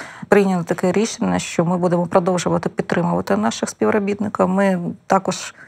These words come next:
переймаємося, все у них гаразд, є у них, е, одяг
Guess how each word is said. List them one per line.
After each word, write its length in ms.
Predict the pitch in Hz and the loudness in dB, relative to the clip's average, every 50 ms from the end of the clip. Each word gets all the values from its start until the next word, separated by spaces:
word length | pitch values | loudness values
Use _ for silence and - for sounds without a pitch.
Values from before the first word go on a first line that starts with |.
| - _ _ - | -20 _ _ 2
переймаємося, 800 | 190 202 202 185 185 196 196 196 196 196 190 190 185 - - 185 | 2 4 4 4 4 6 6 6 6 6 4 2 0 0 0 0
все 240 | 175 - - 202 196 | 0 2 2 2 2
у 60 | 196 | 2
них 180 | 190 196 196 208 | 2 2 0 2
гаразд, 540 | 196 208 190 185 175 180 185 185 185 - - | 2 2 4 4 4 2 2 0 -2 -4 -6
є 200 | 185 170 170 185 | -4 -2 -2 0
у 80 | 196 202 | 0 0
них, 320 | 190 190 190 185 - - - - - | 0 -2 -2 -4 -6 -10 -14 -8 -2
е, 100 | - 180 | 0 2
одяг 600 | 175 180 175 175 - 185 202 202 170 196 185 | 4 4 4 4 6 6 6 6 6 4 0